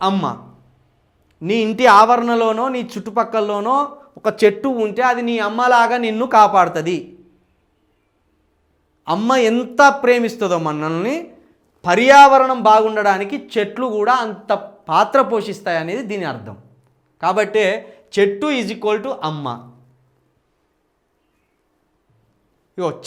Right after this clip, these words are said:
చెత్త ఒక దయ్యం. చెత్త పెట్టుకుంటే దయ్యం ఉన్నట్టే కదా. ఓ, ఒక, ఒక శుభ్రత ఉండదు, ఓ దయ్యంలాగా ఉంటది అనేది.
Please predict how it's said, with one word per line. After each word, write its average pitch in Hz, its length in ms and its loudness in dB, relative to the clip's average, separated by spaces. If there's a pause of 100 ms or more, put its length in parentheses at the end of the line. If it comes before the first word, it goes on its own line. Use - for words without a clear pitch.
చెత్త 202 240 -2
ఒక 247 240 2
దయ్యం. 190 500 2 (580)
చెత్త 185 260 -6
పెట్టుకుంటే 233 380 -4
దయ్యం 208 300 0
ఉన్నట్టే 220 320 -4
కదా. 143 360 -4 (640)
ఓ, 175 40 -8
ఒక, 180 380 -4
ఒక 170 200 0
శుభ్రత 190 440 -4
ఉండదు, 156 580 -6 (1160)
ఓ 165 40 -10
దయ్యంలాగా 190 600 4
ఉంటది 165 320 -4
అనేది. 107 280 -12